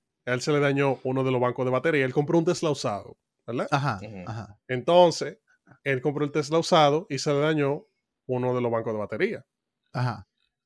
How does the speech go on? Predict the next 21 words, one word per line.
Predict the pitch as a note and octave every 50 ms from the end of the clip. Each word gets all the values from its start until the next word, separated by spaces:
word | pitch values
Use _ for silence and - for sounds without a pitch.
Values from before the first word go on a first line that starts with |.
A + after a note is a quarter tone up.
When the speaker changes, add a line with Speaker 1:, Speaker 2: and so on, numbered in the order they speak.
| _ _
Speaker 1:
Para | - D#3 D3+ D3+ D3+ D#3 E3+
él | F#3+
arreglar | A3 G#3+ A3+ G#3+ G#3+ G#3+ G#3
ese | G#3 G#3 - G3
banco | F#3 F#3+ F3+ F#3+
de | F#3
batería, | F3+ F3+ F3+ F#3+ F3 D#3 C3+ B2+ B2 B2+ - _ _ _ _ _ _ _ _ -
Tesla | - C3+ C3 - D3 C#3+
estaba | B2+ C#3+ C#3 C#3+ C#3
cobrando | D#3 D#3 D3 C3+ C3 B2+ C3 B2
veintidós | B2 B2+ B2+ A#2+ A#2 B2+ B2 A#2+ A#2+ - -
mil, | B2+ B2+ B2+ B2+ - _ _ _ _ -
veintidós | C3 C3+ C3 B2 C3 B2+ B2+ - C#3
mil | D3+ F3 F#3
quinientos | - F3 D3+ D3 D3 C3+ C#3 C3 A#2
dólares. | A2+ A2 G2+ F2+ - - - - - - - _ _ _ _ _ _ _
Le | - -
estaba | D3+ D#3 D#3+ E3
Speaker 2:
Normal, | E3 F3 F#3 F#3 F3+ E3+ D#3+ D#3 D3+ D3+ D3+ D3+ D3+ D3+ D#3 F3+
Speaker 1:
cobrando. | A3+ C#4 D4+ D4 C4 A#3+
Speaker 2:
normal. | A#3 B3 C#4 D4+ -